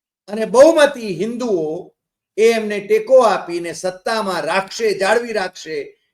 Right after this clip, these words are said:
એવી એમની એક વાત હતી, પરંતુ એ બસો ને ચાલીસમાં સમેટાઈ ગયા અને વિપક્ષ રાહુલ ગાંધીના નેતૃત્વમાં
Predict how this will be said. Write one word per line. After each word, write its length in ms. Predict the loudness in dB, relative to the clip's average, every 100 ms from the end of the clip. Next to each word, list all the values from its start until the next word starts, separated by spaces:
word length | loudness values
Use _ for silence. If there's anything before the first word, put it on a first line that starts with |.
| 0
એવી 300 | 2 2 0
એમની 340 | 0 0 -6
એક 160 | -6 -6
વાત 320 | -4 -4 -4
હતી, 260 | -10 -12 -14
પરંતુ 720 | -6 -4 -4 -6 -12 -14 -14 _ _ _ _ _ _ _ _ _ _ _ _ _ -6
એ 80 | -2
બસો 300 | 0 -2 -2
ને 100 | -4
ચાલીસમાં 640 | -6 -6 -6 -6 -8 -10
સમેટાઈ 640 | -10 -8 -6 -6 -4 -4 -4
ગયા 420 | -8 -8 -10 -14 _ _ _ _ _ -6
અને 420 | -4 -4 -8 -12 _ _ _ _ _ _ _ _ _ _ _ _ _ _ _ _ _ -4
વિપક્ષ 460 | -2 2 0 -2 -14 -16 _ _ _ _ _ _ _ _ _ _ _ _
રાહુલ 360 | 6 8 8 8
ગાંધીના 460 | 4 2 0 -2 -2
નેતૃત્વમાં 1000 | -4 -6 -6 -6 -4 -4 -4 -10 -12